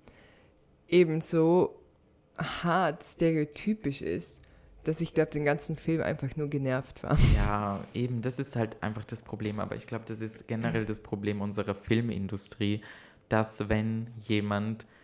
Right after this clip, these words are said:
Speaker 2: queer ist, dass das halt immer entweder,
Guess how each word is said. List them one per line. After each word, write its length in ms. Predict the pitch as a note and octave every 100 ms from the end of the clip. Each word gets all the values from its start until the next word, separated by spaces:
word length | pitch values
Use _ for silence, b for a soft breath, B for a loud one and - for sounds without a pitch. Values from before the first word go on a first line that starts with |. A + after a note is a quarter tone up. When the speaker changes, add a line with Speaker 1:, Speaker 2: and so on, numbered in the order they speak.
| b _
Speaker 2:
queer 640 | - A2+ A2 G#2 G2+ -
ist, 440 | A2 A2 - - - -
dass 260 | G#2+ G#2 -
das 200 | A2+ -
halt 240 | G2 G2
immer 580 | E2+ F#2+ F#2+ F#2+ F#2+ A#2+ b b b b -
entweder, 840 | C#3+ E3+ - G#2+ G#2 G#2+ A#2 B2